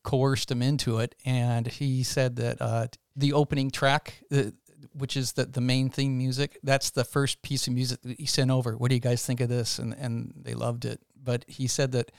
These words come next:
it was sweating bullets for the first several weeks. He says it was a lot of sleepless nights because he had no fucking idea what he was doing, but he was just putting it together fast and loose.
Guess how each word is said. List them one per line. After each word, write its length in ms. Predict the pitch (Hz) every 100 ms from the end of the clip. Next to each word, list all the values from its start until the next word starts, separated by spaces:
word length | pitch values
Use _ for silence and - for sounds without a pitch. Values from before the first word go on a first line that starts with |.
| _
it 100 | 139
was 220 | 127 123
sweating 420 | - - 143 135 127
bullets 380 | 127 127 113
for 120 | - 135
the 140 | 127
first 260 | - 139 -
several 300 | 131 127 120
weeks. 340 | 123 120 -
He 120 | 135
says 280 | 123 131 113
it 120 | 123
was 120 | 120
a 40 | 120
lot 240 | 123 127
of 80 | 117
sleepless 520 | - 135 123 120 -
nights 280 | 123 117 113
because 260 | 127 127 117
he 80 |
had 140 | 131 120
no 100 | 120
fucking 360 | - 131 - 123
idea 320 | 117 117 117
what 120 | 127
he 120 | 131
was 140 | 123 113
doing, 260 | 127 120
but 140 | 113 110
he 100 | 120
was 120 | 113
just 240 | 135 -
putting 200 | - 123
it 100 | 123
together 320 | - 120 117
fast 400 | 110 120 117 -
and 100 | 123
loose. 440 | 113 120 110 -